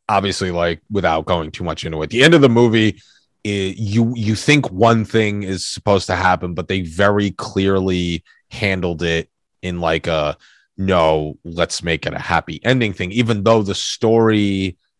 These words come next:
really shouldn't have led there. Um,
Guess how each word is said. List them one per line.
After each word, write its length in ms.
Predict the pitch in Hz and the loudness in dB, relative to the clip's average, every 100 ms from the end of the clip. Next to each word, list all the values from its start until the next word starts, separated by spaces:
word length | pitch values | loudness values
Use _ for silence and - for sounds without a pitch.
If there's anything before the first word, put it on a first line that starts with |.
| _ - | _ -12
really 520 | 87 131 240 277 226 | 0 6 6 6 2
shouldn't 560 | - - - 202 196 160 | 0 0 4 6 4 2
have 220 | 156 113 | 0 0
led 520 | 92 92 101 147 151 | -2 -2 0 -2 -2
there. 600 | 175 180 185 185 190 185 _ _ _ _ _ _ _ | 2 2 2 0 -4 -8 _ _ _ _ _ _ _
Um, 480 | 123 123 113 110 107 | 2 2 2 -2 -14